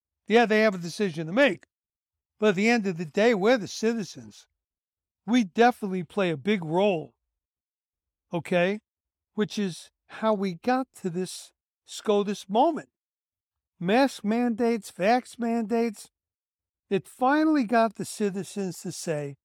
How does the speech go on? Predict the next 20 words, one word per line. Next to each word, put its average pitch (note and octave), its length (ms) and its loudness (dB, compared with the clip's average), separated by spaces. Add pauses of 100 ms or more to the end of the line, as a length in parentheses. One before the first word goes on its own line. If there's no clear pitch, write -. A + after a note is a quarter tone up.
(180)
"Enough." F#3 480 -2 (500)
It C4 140 -4
did. G#4 300 6 (520)
It C#4 140 0
took - 300 0
all F4 200 4
this E4+ 220 -2
time. E4 340 2 (520)
It C#4 160 -2
finally F4 420 4
got D4 240 2
the A#3 100 -8
citizens B3 640 -2
to A#3+ 120 -4
say, A3+ 320 0
"Enough," D4+ 360 0 (300)
and B3 140 2
a A3 40 2
couple C4+ 380 0
of A#3+ 240 2